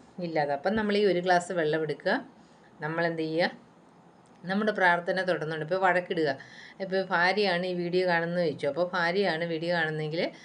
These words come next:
അപ്പം എന്താ, ഭർത്താവ് വഴക്കിട്ടുകൊണ്ടിരിക്കുകയാണെങ്കിൽ പെട്ടെന്ന് പോയി ഒരു ഗ്ലാസ് വെള്ളം എടുക്കുക, പ്രാർത്ഥന തുടങ്ങുക. നമ്മൾ മനസ്സൊരുങ്ങി നമ്മുടെ പ്രാർത്ഥന ഏതാണോ പ്രാർത്ഥിച്ചുകൊണ്ടിരിക്കുക. പിന്നെ ഭർത്താവാണ്, ആ, ഈ വീഡിയോ കണ്ടുകൊണ്ടിരിക്കുക. ഇപ്പോൾ ആണുങ്ങൾ ഈ വീഡിയോ കാണുന്നവർ, നമ്മുടെ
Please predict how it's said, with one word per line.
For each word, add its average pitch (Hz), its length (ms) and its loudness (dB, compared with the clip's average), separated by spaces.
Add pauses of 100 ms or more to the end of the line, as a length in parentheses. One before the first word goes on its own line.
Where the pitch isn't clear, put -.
(320)
അപ്പം 180 420 0
എന്താ, 165 140 -2
ഭർത്താവ് 170 340 2
വഴക്കിട്ടുകൊണ്ടിരിക്കുകയാണെങ്കിൽ 165 1120 -2
പെട്ടെന്ന് 226 640 0
പോയി 185 180 -2
ഒരു 175 180 0
ഗ്ലാസ് 165 300 0
വെള്ളം 165 280 0
എടുക്കുക, 160 420 0 (400)
പ്രാർത്ഥന 214 460 2
തുടങ്ങുക. 156 360 -2
നമ്മൾ 170 280 -2
മനസ്സൊരുങ്ങി 160 680 -2 (280)
നമ്മുടെ 196 260 -4
പ്രാർത്ഥന 165 460 -2
ഏതാണോ 151 380 -4 (640)
പ്രാർത്ഥിച്ചുകൊണ്ടിരിക്കുക. 175 1040 0 (520)
പിന്നെ 247 240 2
ഭർത്താവാണ്, 240 680 2 (300)
ആ, - 20 -6 (260)
ഈ 185 180 -8
വീഡിയോ 196 320 -4
കണ്ടുകൊണ്ടിരിക്കുക. 170 500 -6
ഇപ്പോൾ 202 160 0
ആണുങ്ങൾ 196 260 -2 (340)
ഈ 190 120 -6
വീഡിയോ 180 300 -2
കാണുന്നവർ, 180 480 0
നമ്മുടെ 175 300 -4